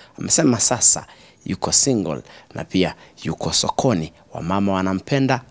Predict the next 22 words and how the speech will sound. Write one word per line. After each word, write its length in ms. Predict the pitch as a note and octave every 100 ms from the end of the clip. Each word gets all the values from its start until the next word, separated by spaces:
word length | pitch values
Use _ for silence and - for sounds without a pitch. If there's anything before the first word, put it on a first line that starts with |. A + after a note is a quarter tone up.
| _
pia 200 | - A2+
yeye 160 | F2+ F2
anawapenda 720 | E2+ D#2 D2 - F2+ D#2+ D2
mtu 220 | D2 -
wangu. 260 | D#2+ C#2+ - - -
He 120 | G#2+
is 160 | B2 -
coming 380 | A#2+ G#2+ G#2 F2+
back 260 | G2 -
on 160 | F2+ F2
YouTube 380 | G2+ - B2+ A2+ - - - - -
bigger 540 | - F#2+ A#2+ E2 E2+ - - _ _ _ -
and 160 | D#2+ D#2
more 440 | D#2+ F#2 F#2+ F2 - - _ -
bigger. 480 | - F2+ C2+ D2 - _ -
Thank 160 | C#3+
you 80 | F3+
so 140 | -
much 200 | D#3+ D3+
guys 260 | C3 D3 -
for 100 | D3
watching. 180 | C#3+